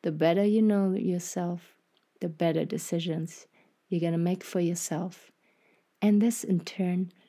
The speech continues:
is gonna affect your family, your friends, the people around you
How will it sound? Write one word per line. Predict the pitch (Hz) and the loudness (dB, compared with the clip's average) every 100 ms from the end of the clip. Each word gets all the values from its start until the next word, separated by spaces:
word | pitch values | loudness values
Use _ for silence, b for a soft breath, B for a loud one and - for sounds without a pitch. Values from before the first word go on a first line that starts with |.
| b b b b | b b b b
is | 196 175 | -2 2
gonna | 196 180 175 175 170 _ _ _ _ | 2 4 2 0 -4 _ _ _ _
affect | 180 - 233 226 - | -12 -4 -2 -2 -4
your | 170 | -8
family, | - - 202 208 208 208 | -4 0 4 6 6 4
your | 196 | 2
friends, | 180 - 196 190 196 208 220 - - b b b b b b _ _ | -2 -6 0 2 4 4 4 0 -16 b b b b b b _ _
the | 190 | -8
people | - - 196 208 208 | -4 0 2 2 4
around | 202 190 190 190 | 4 4 4 2
you | 190 190 196 | 2 2 2